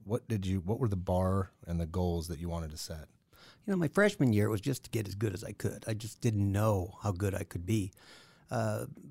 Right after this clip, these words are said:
Speaker 2: but, you know, I, I didn't have a good wrestling coach and program in Oak Creek, and since then, I found out how important that is. Uh, so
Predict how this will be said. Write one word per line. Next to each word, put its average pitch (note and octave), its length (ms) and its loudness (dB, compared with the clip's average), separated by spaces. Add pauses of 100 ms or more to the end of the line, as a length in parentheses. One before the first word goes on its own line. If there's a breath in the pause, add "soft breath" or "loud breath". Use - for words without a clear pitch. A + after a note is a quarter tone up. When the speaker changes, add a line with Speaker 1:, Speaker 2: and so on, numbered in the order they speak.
Speaker 2:
but, C#3 240 4 (400)
you D3 160 -10
know, - 160 -8
I, - 100 -6 (100)
I C#3+ 60 4
didn't F3 320 4
have C3 320 4
a A2+ 60 2
good A2 300 0
wrestling A2 640 0 (160)
coach - 640 0
and G#2 200 0
program C3+ 560 4 (100)
in B2 160 2
Oak B2 160 0
Creek, C3+ 360 2 (480 soft breath)
and G#2+ 320 -2 (340)
since B2 320 2
then, A2 140 4
I G#2 60 4
found G#2+ 260 2
out G2+ 100 2
how G#2 120 4
important A2 400 2
that A#2 120 2
is. B2 220 -2 (580 soft breath)
Uh, - 120 -4
so B2+ 320 0